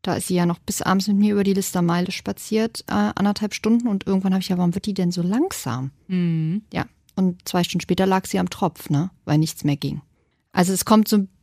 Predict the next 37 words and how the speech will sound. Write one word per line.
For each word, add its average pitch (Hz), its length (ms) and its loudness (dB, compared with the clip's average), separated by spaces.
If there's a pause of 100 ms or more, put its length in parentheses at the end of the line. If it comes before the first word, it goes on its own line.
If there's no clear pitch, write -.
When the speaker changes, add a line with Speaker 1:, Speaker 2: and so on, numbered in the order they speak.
(100)
Speaker 1:
bisschen 214 600 4
drauf 185 380 2
<laughs> - 40 -4
an, 190 280 8
muss 147 180 2
man 160 200 4
ehrlich 143 340 2
sagen. 139 500 0 (920)
Da - 160 4
ist - 100 -2
aber 208 160 4
einfach 190 260 2
auch 185 120 -4
jeder 202 260 2
Hund 202 160 2
anders, 180 400 4
ne? 180 140 6
Es 151 120 -6
gibt - 160 -12
Hunde, 202 180 8
die - 40 -20
zeigen 185 300 4
das 180 160 0
sehr 185 160 0
schnell, 185 420 4
sehr 180 160 4
deutlich 180 580 2
an. 196 360 4 (680)
Und 185 80 4
dann 170 120 6
gibt 165 180 -2
es - 140 0
Hunde, 185 160 4
das 185 180 -2
sind 180 160 0
wirkliche 180 400 -4
Kämpferherzen. 180 920 2